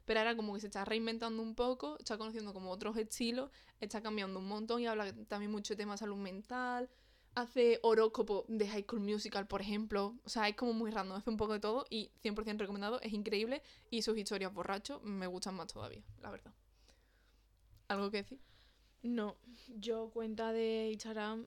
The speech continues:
Speaker 2: mm, una que me gusta mucho porque inspira de moda es, eh, Gigi Vives, que tiene un montón de seguidores, pero, eh, ahora es también estilista y aparte de que sube cosas muy inspiradoras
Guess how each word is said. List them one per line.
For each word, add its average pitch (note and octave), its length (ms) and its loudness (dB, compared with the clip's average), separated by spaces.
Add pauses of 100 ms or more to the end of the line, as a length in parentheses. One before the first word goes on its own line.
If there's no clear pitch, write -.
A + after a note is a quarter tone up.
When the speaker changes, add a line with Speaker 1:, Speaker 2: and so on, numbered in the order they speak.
(140)
Speaker 2:
mm, A3 880 -4 (600)
una G#3+ 220 0
que A3 160 -2
me G#3+ 220 0
gusta G#3+ 440 -4
mucho G#3+ 260 -4
porque G3+ 280 -4 (140)
inspira G#3 640 -4 (380)
de G3 220 -6
moda G3+ 320 -2 (500)
es, G#3 400 -6
eh, G3+ 180 -4
Gigi G3 240 -8
Vives, G#3 480 -6
que G3 280 -2
tiene F#3+ 160 -6
un G3 80 -4
montón F#3+ 200 -6
de F#3+ 40 -6
seguidores, G#3 520 -4 (560)
pero, A#3 460 6 (120)
eh, A#3+ 180 4
ahora G#3+ 380 2
es A3+ 240 0
también A3 400 -4
estilista G#3+ 720 -6 (340)
y G#3 420 0
aparte G3 380 -4
de G3+ 80 -2
que G3+ 80 -4
sube G3+ 340 -2
cosas G#3 280 -6
muy F#3+ 160 -8
inspiradoras G3+ 680 -8